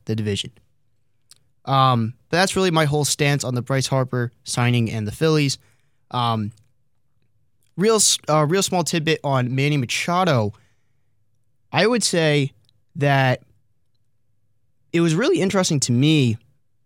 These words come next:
and I think it was smart, that the Padres and the White Sox pursued Harper and Machado, and then ultimately for the Padres ended up signing Machado, because these guys are twenty-six years old, superstar quality players,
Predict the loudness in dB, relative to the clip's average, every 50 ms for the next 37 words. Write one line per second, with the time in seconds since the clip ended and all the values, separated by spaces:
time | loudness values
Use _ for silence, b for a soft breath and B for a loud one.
0 | _ _ _ _ _ 0 2 2 2 2 2 0 2 0 0 2 2 2 2 2
1 | 2 0 b b b b b b b b _ -2 -2 -2 -2 -4 -8 -4 0 2
2 | 2 2 2 2 2 2 2 0 0 -2 -2 -2 -2 0 0 -2 -2 0 0 0
3 | 0 0 0 2 2 2 0 0 -2 -4 -4 -6 _ _ _ _ _ _ _ _
4 | _ _ _ _ -4 -2 0 0 2 2 2 2 2 2 4 2 2 0 -2 -6
5 | _ _ _ _ _ _ _ _ _ _ _ _ _ _ _ _ _ _ -2 0
6 | 0 0 0 0 0 0 0 -2 -2 -2 0 0 0 2 2 0 0 0 0 0
7 | 0 -2 -2 -2 -2 -2 -2 -2 -4 -4 -6 -4 0 2 2 2 2 2 0 0
8 | 0 -2 -2 -2 -2 -2 -2 -2 -2 0 0 2 2 2 0 -2 -2 -4 -4 -4
9 | -4 -6 -8 -8 -6 -4 -2 -2 0 0 -2 -2 0 0 0 0 2 0 0 -2
10 | -4 -2 -2 -2 -2 0 -2 -2 -2 -4 -4 -4 -4 -2 -2 -4 -4 -4 -4 -4
11 | -2 -4 -4 -4 -4 -2 -2 -4 -4 -2 -2 0 0 0 -2 -4 -2 -2 0 0
12 | 0 -2 -4 -8